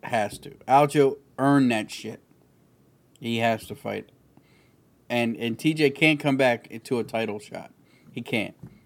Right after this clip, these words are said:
Not after what, what happened with the steroids and the E P O or whatever.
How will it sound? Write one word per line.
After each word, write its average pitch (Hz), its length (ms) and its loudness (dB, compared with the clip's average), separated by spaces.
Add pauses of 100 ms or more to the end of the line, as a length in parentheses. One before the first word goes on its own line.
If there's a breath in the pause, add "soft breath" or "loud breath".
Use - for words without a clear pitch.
(120)
Not 117 180 0
after 113 580 0 (300 soft breath)
what, 120 380 -2
what 120 180 -2
happened 107 540 0 (100)
with 123 220 -4
the 117 60 -4
steroids 104 760 -4
and 110 140 -6
the 110 160 -4
E 117 40 -4
P 110 240 -4
O 104 120 -2
or 104 100 -4
whatever. 104 480 -4